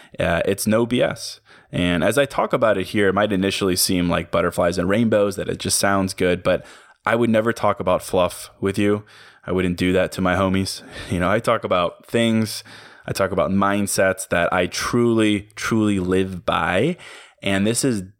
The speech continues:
definitely one of them. It's the one. So, uh, screw it. I'll, I'll just hop right into it. No hype, no promo, nothing. Um, so I'm talking about being self-made in this episode.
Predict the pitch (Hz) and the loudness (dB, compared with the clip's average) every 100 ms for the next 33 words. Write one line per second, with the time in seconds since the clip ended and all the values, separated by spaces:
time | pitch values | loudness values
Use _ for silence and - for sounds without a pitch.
0 | - 95 92 101 90 87 85 85 85 62 | -2 0 0 0 0 0 0 0 0 -2
1 | 55 92 - - 87 - - - 95 101 | -4 -8 -12 -6 -6 -6 -12 -6 -2 0
2 | 98 85 - 110 _ - - - - - | 0 0 -4 -8 _ -20 -20 -20 -18 -2
3 | 101 90 87 87 _ 85 87 85 87 87 | 2 2 0 -6 _ -2 0 0 0 0
4 | 87 - 113 - 92 - 113 120 120 120 | -2 0 0 2 0 0 -2 0 0 0
5 | 120 147 92 107 110 113 - - 107 113 | -2 -4 -2 0 0 -2 -2 -6 0 0
6 | 113 - 120 113 113 123 117 113 120 123 | -2 -4 0 2 2 0 0 0 0 -6
7 | 143 - - - - - - 92 90 - | -6 -14 -20 -20 -20 -8 -2 0 0 -2
8 | - 143 - - 104 131 160 - 113 104 | -2 0 0 -2 -2 0 -2 0 0 0
9 | 104 98 90 87 87 87 - - - 92 | -2 -2 -4 -2 0 0 -4 -8 -4 -2
10 | 90 87 - - 90 90 90 85 80 - | 0 0 0 2 0 0 -2 0 0 -4
11 | - _ _ - 95 87 - - - - | -10 _ _ -6 -2 -2 -2 -4 -4 -4
12 | - - - | -2 -4 -8